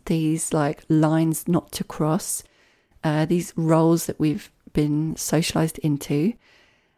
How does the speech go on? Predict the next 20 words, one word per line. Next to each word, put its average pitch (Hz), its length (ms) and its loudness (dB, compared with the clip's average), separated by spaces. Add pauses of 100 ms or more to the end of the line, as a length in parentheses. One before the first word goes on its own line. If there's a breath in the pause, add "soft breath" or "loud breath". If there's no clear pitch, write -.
(120)
And, 196 180 6
uh, 190 300 6
in 214 160 8
our 190 160 6
response 254 520 4
to 196 120 2
them, 170 320 4
we 175 520 4
learn 180 680 4
to 165 640 2 (140)
internalize 175 920 0
that 151 280 0 (500)
as 160 220 0
a 165 60 2
holding 160 560 0
back, - 440 -6
as 160 160 -2
a 160 60 2
pulling 175 460 0
back, - 500 -4